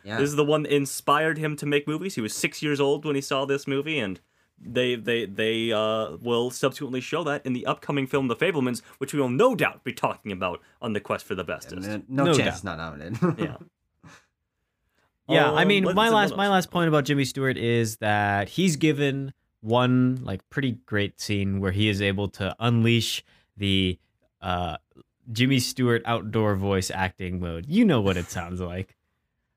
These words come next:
Speaker 2: Yeah.
Speaker 3: Where
Speaker 2: Well, it
Speaker 3: he's
Speaker 2: was really fun. It was really fun for, uh, 'cause I didn't recognize him initially. Um,
Speaker 3: I
Speaker 2: but,
Speaker 3: didn't
Speaker 2: but Tucker's
Speaker 3: either,
Speaker 2: like,
Speaker 3: yeah.
Speaker 2: "That, that's a, that,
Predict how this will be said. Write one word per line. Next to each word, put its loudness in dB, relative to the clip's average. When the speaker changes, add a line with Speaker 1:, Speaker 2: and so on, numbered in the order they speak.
Speaker 2:
Yeah. -2
Speaker 3:
Where 4
Speaker 2:
Well, 0
it 6
Speaker 3:
he's 10
Speaker 2:
was 2
really 4
fun. 0
It -2
was 2
really 4
fun 0
for, -2
uh, 0
'cause -8
I 4
didn't 2
recognize -2
him -2
initially. -4
Um, 2
Speaker 3:
I 4
Speaker 2:
but, 4
Speaker 3:
didn't 4
Speaker 2:
but 4
Tucker's 4
Speaker 3:
either, 0
Speaker 2:
like, 4
Speaker 3:
yeah. -2
Speaker 2:
"That, 0
that's 0
a, 0
that, 0